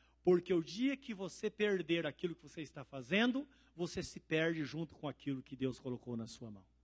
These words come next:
Amém? O filho não. O filho fica para sempre em casa. Qual a ideia?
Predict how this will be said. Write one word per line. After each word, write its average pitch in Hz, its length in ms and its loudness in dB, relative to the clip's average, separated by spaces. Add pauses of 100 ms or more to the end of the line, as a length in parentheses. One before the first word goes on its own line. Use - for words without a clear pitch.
(340)
Amém? 131 420 -2 (1160)
O 202 100 6
filho 359 400 8
não. 190 240 0 (600)
O 277 120 6
filho 311 360 0
fica 269 200 -4
para 240 160 -4
sempre 226 320 -6
em 214 60 -8
casa. 175 280 -4
Qual 311 140 0
a 339 80 4
ideia? 165 420 0